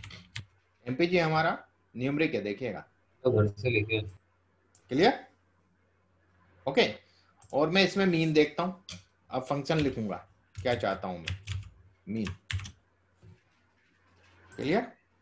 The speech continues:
Speaker 1: अब मैं दिखाता हूँ, देखो आपको चीजें समझ में आएंगी। जो ऑटोमेटिक vehicle है, automatic car है, उनका average है सत्रह किलोमीटर एक liter में। समझ में आ रहा है?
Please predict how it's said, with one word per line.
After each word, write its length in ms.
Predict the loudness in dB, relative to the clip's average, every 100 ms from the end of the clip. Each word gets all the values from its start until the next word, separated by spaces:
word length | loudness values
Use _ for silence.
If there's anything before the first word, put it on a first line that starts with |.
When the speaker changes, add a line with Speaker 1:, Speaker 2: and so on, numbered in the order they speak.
| _ _ _ _ _ _ _ -6
Speaker 1:
अब 80 |
मैं 160 | -4 -4
दिखाता 340 | -6 -10 -12
हूँ, 100 | -12
देखो 180 | -12 -12
आपको 260 | -12 -12 -14
चीजें 420 | -16 -10 -8 -6
समझ 260 | -6 -6 -6
में 140 | -6
आएंगी। 360 | -8 -8 -8 -10 -16 -20 -4
जो 100 | 2
ऑटोमेटिक 760 | 2 6 6 6 6 6 2 6
vehicle 400 | 6 6 4 4
है, 60 |
automatic 580 | 2 2 4 4 2 2
car 260 | 4 6 4
है, 180 | 0 -10 _ _ _ _ -20 -16 2
उनका 300 | 4 8 8
average 420 | 8 8 6 6
है 160 | 6 2
सत्रह 440 | -2 0 2 4
किलोमीटर 600 | 4 4 -2 -2 -4 -8 -10 _ _ _ _ _ -2
एक 160 | 0
liter 340 | 2 -2 -2 -6
में। 140 | -8 -20 _ _ _ _ _ _ _ _ _ _ _ _ 2
समझ 160 | 4
में 120 | 6
आ 60 | 6
रहा 100 | 4
है? 140 | 0